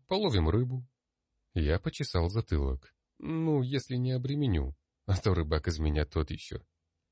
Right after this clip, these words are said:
«Не страшно», улыбнулся в бороду магистр.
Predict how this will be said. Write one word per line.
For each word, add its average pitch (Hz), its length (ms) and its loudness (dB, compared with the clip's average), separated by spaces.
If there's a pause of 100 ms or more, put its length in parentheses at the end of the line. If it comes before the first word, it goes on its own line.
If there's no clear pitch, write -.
(160)
«Не 202 160 0
страшно», 104 840 2 (240)
улыбнулся 95 640 2
в 73 100 -2
бороду 76 340 2
магистр. 71 580 -2